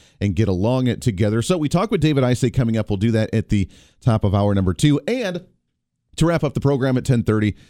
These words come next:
uh, for the last little bit of the show, Davis Liquor Outlet back in studio with us to get the latest for some drinks. Obviously, if there's gonna be a cold front coming in this weekend, we need to have the proper warm drinks to keep you roasty, toasty, warm inside your home. So all that coming up and a heck of a lot more right here on Kansas Talk. And, of course,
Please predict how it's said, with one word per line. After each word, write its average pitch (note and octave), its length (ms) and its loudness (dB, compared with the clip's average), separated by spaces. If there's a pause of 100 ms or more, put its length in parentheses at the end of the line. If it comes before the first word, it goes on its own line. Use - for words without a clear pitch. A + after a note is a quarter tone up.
(120)
uh, F#2+ 160 0
for G#2 120 -4
the G2+ 60 0
last G#2 200 0
little G#2 120 0
bit F#2 120 0
of F2 60 0
the D#2 60 -4
show, C3+ 180 0
Davis B2+ 340 0
Liquor C3 220 0
Outlet A2 340 -2
back F#2+ 220 0
in F#2+ 60 0
studio G2+ 260 0
with G2+ 160 0
us G2 100 -2
to G2 80 -4
get G2 220 -2
the F#2+ 60 0
latest G#2+ 340 0
for B2 320 0
some A#2 320 -2
drinks. C3+ 320 -2
Obviously, F#3+ 400 -2
if F3+ 100 -2
there's E3 160 -4
gonna E3+ 140 0
be D3+ 80 0
a B2+ 40 -2
cold D#3+ 300 -2
front C#3 240 -4
coming C3 240 -2
in A#2+ 80 0
this A2 180 -2
weekend, B2+ 420 0 (360)
we A#2 140 0
need B2+ 100 2
to A#2 80 0
have A#2 540 0
the A2 160 0
proper B2 400 0
warm B2+ 360 -2
drinks A#2+ 280 -2
to A2 80 -6
keep A#2 200 -2
you A2+ 120 0
roasty, A2+ 380 -2
toasty, G2+ 360 -2
warm G2+ 400 -2 (380)
inside F2 640 0
your D#2 300 0
home. G2+ 280 0
So A#2 120 0
all G3 240 -2
that A3 160 -4
coming G3+ 200 0
up F3+ 120 0
and D3 80 0
a B2+ 40 2
heck D3 160 0
of C3 60 -2
a B2 40 -2
lot B2 140 0
more A#2+ 140 -2
right A2 180 -2
here B2 160 0
on A#2 80 -2
Kansas G#2+ 320 -2
Talk. G#2 240 0
And, F#2+ 80 -2
of - 60 -10
course, G#2 260 -2